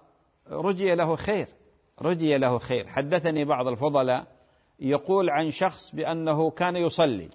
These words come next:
لكنه كان يعني، آه، آه، دخل في عالم الشكوك وعالم الحيرة، لكن يقول: "الحمد لله كنت، كنت متمسك بالإسلام،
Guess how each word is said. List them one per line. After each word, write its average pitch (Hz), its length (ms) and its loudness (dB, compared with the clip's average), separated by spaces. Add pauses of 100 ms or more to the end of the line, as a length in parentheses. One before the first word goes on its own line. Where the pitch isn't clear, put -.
(520)
لكنه 170 680 0
كان 185 560 -2 (440)
يعني، 165 600 0
آه، - 60 -8
آه، 139 760 0
دخل 170 380 0
في 160 160 -4
عالم 160 340 0
الشكوك - 680 0 (640)
وعالم 151 440 0
الحيرة، 143 520 0 (500)
لكن 175 400 0
يقول: 175 280 -2
"الحمد 175 340 -4
لله 175 320 2
كنت، 160 640 -2 (600)
كنت 160 240 -4
متمسك 165 600 -2
بالإسلام، 127 540 0